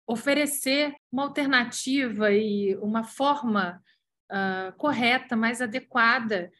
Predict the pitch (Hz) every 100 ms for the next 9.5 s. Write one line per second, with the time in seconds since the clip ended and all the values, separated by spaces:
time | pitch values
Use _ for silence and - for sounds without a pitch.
0 | _ _ _ 233 233 - 240 240 277 220
1 | - 240 - - 240 254 - 254 - 247
2 | 226 226 233 233 - 233 233 - 262 170
3 | 139 156 - - - 185 190 196 196 202
4 | 196 196 202 - 214 214 220 202 196 190
5 | 180 180 - _ _ 233 277 254 226 220
6 | 208 208 _ 202 202 233 277 320 - -
7 | 202 - 214 226 240 - - _ 220 226
8 | 247 254 233 294 226 226 269 285 208 180
9 | 185 190 208 233